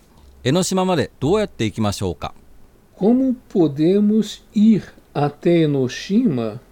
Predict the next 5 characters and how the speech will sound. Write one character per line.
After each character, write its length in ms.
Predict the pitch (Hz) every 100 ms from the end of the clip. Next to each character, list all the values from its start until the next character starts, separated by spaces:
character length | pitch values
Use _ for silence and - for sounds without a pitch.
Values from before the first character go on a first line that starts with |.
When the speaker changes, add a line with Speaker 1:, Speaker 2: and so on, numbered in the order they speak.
| _ _ - _ - - - _ _ -
Speaker 2:
Como 440 | - 202 226 240 233
podemos 840 | - 165 131 139 147 139 123 - -
ir 240 | 175 147 - _ - -
até 520 | 139 - 180 180 -
Enoshima? 920 | 135 135 127 113 - 196 247 135 107